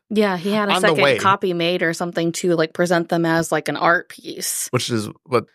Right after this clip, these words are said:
Speaker 2: they
Speaker 1: Also weird. <laughs>
Speaker 2: Yeah, so he takes them, which is besides the point. I just thought that was very bizarre. And then he goes there, and then he's, like, frantic, and he's like, "More pills." And then we cut to him. I think time had passed, but
Speaker 1: Yeah,
Speaker 2: it,
Speaker 1: I
Speaker 2: it's
Speaker 1: thought he spent the night with her or something, and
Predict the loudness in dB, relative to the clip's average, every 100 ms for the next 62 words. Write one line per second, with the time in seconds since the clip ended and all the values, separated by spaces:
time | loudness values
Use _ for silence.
0 | _ 0 2 2 0 -2 -2 -2 -4 -4
1 | -6 0 2 4 4 2 0 0 0 0
2 | 0 0 2 0 -2 -4 -4 -4 -10 _
3 | -12 -6 0 0 0 0 0 0 -2 -2
4 | 0 -2 0 -2 -2 0 0 0 _ _
5 | _ _ 2 4 4 4 2 0 -2 0
6 | 4 4 2 -2 _ _ _ -2 2 2
7 | 2 -2 -4 -2 -2 -4 -8 -4 -2 0
8 | -2 -2 -4 -4 0 2 4 4 4 2
9 | -2 -4 0 2 0 -2 -4 -4 -2 -2
10 | 0 0 -2 -8 -12 _ _ _ _ _
11 | -4 0 -2 -4 0 2 4 2 0 2
12 | 4 2 -2 -8 0 2 4 4 4 2
13 | 0 -6 -4 -4 -4 -2 -2 -2 -4 0
14 | 0 2 0 2 0 0 0 2 2 2
15 | 0 0 -4